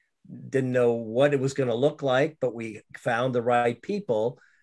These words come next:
brought them into our lives, and helped us launch manopause dot com. So not that we're anything special, but we just had the, this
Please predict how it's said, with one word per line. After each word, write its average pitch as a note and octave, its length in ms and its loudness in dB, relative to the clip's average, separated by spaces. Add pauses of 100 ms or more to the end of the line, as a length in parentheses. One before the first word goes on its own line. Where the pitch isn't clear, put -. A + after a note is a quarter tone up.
(160)
brought C#3+ 340 4
them C#3 160 2
into C3+ 300 0
our B2 160 6
lives, C3+ 840 2 (360)
and B2+ 160 -2
helped B2 320 0
us B2 280 -2
launch A#2+ 520 0
manopause G#2+ 640 -4
dot G2+ 300 -4
com. F#2 400 -4
So G2+ 460 -2 (320)
not G3 240 4
that F3+ 100 2
we're D#3+ 160 6
anything C#3+ 460 2
special, C#3 720 0 (360)
but C3+ 120 0
we D#3+ 220 4
just D3 320 0
had C3+ 280 0
the, B2+ 260 -6
this A#2 280 -6